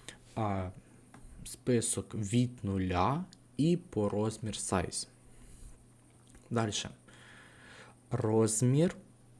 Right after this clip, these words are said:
розмір, нагадую, а,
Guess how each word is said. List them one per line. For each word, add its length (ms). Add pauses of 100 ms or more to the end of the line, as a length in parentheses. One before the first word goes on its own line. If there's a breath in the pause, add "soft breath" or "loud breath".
(300)
розмір, 720 (120)
нагадую, 720 (560 loud breath)
а, 420